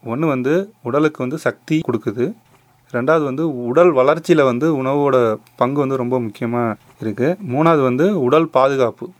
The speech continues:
உடல் பாதுகாப்புங்கிறது தான் வந்து இந்த நோய் எதிர்ப்பு சக்திகள்லாம் நம்ம சொல்றது தான் உடல் பாதுகாப்புன்றாங்க. இதை வந்து பார்த்தீங்கன்னா மூணு விதமா பிரிச்சிருக்காங்க.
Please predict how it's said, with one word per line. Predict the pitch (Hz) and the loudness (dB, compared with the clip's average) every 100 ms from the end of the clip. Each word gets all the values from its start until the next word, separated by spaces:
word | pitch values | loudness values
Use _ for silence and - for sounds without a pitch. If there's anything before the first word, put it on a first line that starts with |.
| _ _ _ _ | _ _ _ _
உடல் | 123 160 170 | 2 4 4
பாதுகாப்புங்கிறது | 147 147 151 139 135 135 127 127 123 | 4 4 4 0 0 -2 0 0 0
தான் | 151 | -2
வந்து | 139 123 147 156 | -2 -4 -2 -2
இந்த | 131 120 | -2 -6
நோய் | 117 139 160 151 | -4 0 2 2
எதிர்ப்பு | 127 131 - 123 | 0 -2 -2 -2
சக்திகள்லாம் | 117 - 117 113 113 120 120 | -2 -2 -2 0 0 -2 -4
நம்ம | 113 110 | -4 -4
சொல்றது | 110 110 110 110 | -4 -2 0 0
தான் | 139 | -2
உடல் | 127 127 127 | 0 0 -2
பாதுகாப்புன்றாங்க. | 120 113 110 107 117 127 127 - _ _ _ _ _ | -4 -4 -6 -6 -6 -6 -8 -12 _ _ _ _ _
இதை | - 147 | 0 2
வந்து | 147 156 | 2 0
பார்த்தீங்கன்னா | 151 135 131 147 160 | 0 -2 -2 0 0
மூணு | 156 156 | 2 2
விதமா | 143 147 | 0 -2
பிரிச்சிருக்காங்க. | 139 135 131 127 117 104 127 | -4 -8 -8 -6 -6 -4 -6